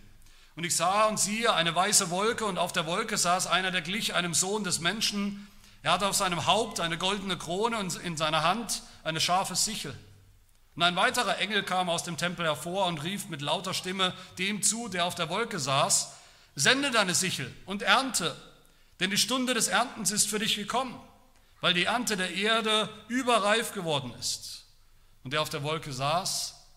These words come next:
warf seine Sichel auf die Erde, und die Erde wurde abgeerntet, restlos abgeerntet. Jeder einzelne Mensch, der jemals gelebt hat. Auch ein kleines Detail von diesem Fest. Die Israeliten sind an diesem Fest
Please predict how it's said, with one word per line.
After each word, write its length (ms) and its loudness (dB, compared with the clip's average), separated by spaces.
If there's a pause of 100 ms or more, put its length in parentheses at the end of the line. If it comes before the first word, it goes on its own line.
(160)
warf 300 2
seine 240 2
Sichel 280 -2
auf 160 -6
die 160 -10
Erde, 380 -6 (280)
und 120 -10
die 140 -10
Erde 380 -6 (280)
wurde 340 -10 (560)
abgeerntet, 840 -14 (280)
restlos 520 -6
abgeerntet. 540 -20 (760)
Jeder 200 -6
einzelne 300 -14
Mensch, 440 -20 (960)
der 80 -12
jemals 300 -12
gelebt 320 -20
hat. 200 -20 (3250)
Auch 160 -8
ein 80 -6
kleines 300 -2
Detail 300 -4
von 100 -8
diesem 220 -6
Fest. 260 -4
Die 40 -8
Israeliten 440 -6
sind 160 -10
an 80 -8
diesem 240 -8
Fest 440 -6